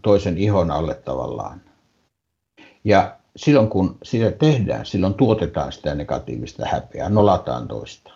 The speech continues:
Ja tämähän on, sosiaalisessa mediassa tänä päivänä valitettavan, valitettavan tavallista. Ja nämä, nämä molemmat,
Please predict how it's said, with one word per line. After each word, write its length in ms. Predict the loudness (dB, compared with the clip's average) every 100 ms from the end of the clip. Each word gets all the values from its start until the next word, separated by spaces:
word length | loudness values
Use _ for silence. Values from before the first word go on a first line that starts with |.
| -4
Ja 140 | 0
tämähän 400 | 2 4 2 2
on, 240 | 2 0 _ _ _ _ _ _ -20 -18 -14 -2
sosiaalisessa 560 | 0 4 4 4 2
mediassa 640 | 4 4 4 2 0 -2 -2 -2
tänä 200 | -2 -2
päivänä 360 | 0 -2 -2 -6 _ _ _ _ _ 0
valitettavan, 840 | 2 2 0 -6 -4 -4 -4 -6 -12 -20 _ _ _ _ _
valitettavan 800 | 2 2 2 -4 -6 -4 -4 -8 -16 _ _
tavallista. 680 | -2 0 -2 -8 -14 -20 _ _ _ _ _ _ _ _ _ _ _ _ _ _ _ _ _ _ _ _ _ _ _ _ _ _ _
Ja 180 | 2 4
nämä, 360 | 4 4 4 2 0
nämä 260 | 2 4
molemmat, 640 | 6 6 6 4 0 -6